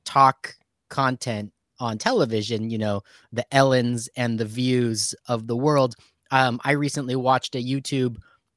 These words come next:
of Betty White's, uh, short-lived television program,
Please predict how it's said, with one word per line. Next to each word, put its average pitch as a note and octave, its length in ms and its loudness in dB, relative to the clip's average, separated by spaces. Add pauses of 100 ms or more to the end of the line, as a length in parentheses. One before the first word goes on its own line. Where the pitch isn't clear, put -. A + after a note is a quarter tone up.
of A#2 260 -2
Betty C3+ 240 2
White's, C#3+ 600 2 (460)
uh, B2+ 220 -4
short-lived D#3 680 2
television D3 440 0
program, A2+ 520 0